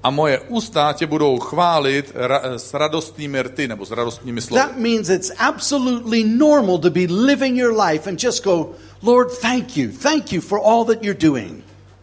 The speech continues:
Speaker 1: Takže je to absolutně normální žít ten svůj každodenní život a přitom říkat, "Bože, děkuji ti za to všechno, co pro mě děláš."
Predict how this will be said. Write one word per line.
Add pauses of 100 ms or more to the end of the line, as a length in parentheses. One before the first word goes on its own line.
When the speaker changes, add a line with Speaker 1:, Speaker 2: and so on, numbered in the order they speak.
(120)
Speaker 1:
Takže
je
to
absolutně
normální
žít
ten
svůj
každodenní
život
a
přitom
říkat,
"Bože,
děkuji
ti
za
to
všechno,
co
pro
mě
děláš."